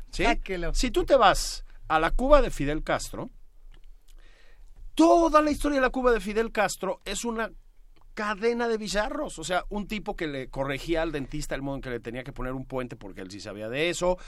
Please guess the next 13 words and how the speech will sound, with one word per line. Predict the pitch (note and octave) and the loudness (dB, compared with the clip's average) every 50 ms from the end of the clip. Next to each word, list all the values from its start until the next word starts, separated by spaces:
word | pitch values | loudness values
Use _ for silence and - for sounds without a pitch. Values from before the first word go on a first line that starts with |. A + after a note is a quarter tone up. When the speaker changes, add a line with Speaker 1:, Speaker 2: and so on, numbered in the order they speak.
| - - - - - | -16 -14 -16 -12 -6
Speaker 1:
un | D3 D#3 | -6 -4
tipo | C#3+ F3 E3 - E3+ | -2 -2 -2 -4 -4
que | D#3 D#3+ C3 | -6 -8 -6
corregía | - C3+ C3 C3+ B2 - D3+ D#3 D3+ | -4 -4 -4 -4 -4 -4 -2 0 0
al | D#3 D3+ | 0 -2
del | C#3 C#3+ C3 | -4 -6 -6
clima | B2 C#3 D3+ D#3 D#3 D#3+ D3+ | -6 -4 -2 -2 -2 -2 -4
y | |
entonces | C3+ A#2+ - C3 B2 | -6 -6 -6 -8 -8
les | B2 B2 A2+ | -6 -8 -8
caía | - A2 A2 A2 A2+ | -8 -8 -6 -6 -4
un | A2+ A#2 A#2+ | -4 -4 -4
huracán, | A#2+ B2 C3 B2+ - - D3 D3 D3+ D3+ D3+ D3+ D3 | -2 -2 -4 -4 -2 0 2 2 4 4 2 0 -2